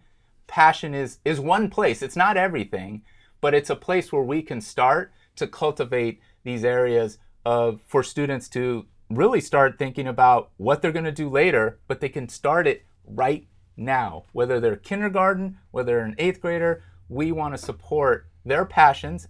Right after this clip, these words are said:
as a starting point, but it can become a catalyst for what they're gonna do in the future. Um, so I think, uh, I, I have a,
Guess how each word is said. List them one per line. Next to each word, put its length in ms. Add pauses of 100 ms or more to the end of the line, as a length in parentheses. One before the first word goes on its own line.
as 200
a 60
starting 540
point, 340 (280)
but 100
it 80
can 120
become 320
a 40
catalyst 800 (220)
for 140
what 200
they're 120
gonna 200
do 200
in 100
the 60
future. 540 (420)
Um, 560 (380)
so 400 (380)
I 80
think, 240
uh, 380
I, 200
I 140
have 240
a, 480